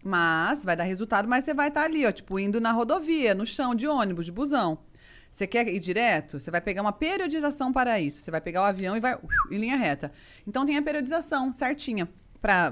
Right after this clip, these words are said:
você fazer na segunda, na terça, na quarta, na quinta, na sexta. Depois na segunda, na terça, na, na, na, os exercícios corretos com esse foco. "Ah, não, meu foco é abdômen."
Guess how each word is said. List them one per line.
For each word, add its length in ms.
você 220
fazer 320
na 100
segunda, 420
na 100
terça, 280
na 80
quarta, 260
na 80
quinta, 240
na 60
sexta. 240
Depois 180
na 80
segunda, 340
na 40
terça, 200
na, 80
na, 280
na, 80
os 120
exercícios 440
corretos 360
com 140
esse 180
foco. 360
"Ah, 180
não, 140
meu 140
foco 380
é 500
abdômen." 680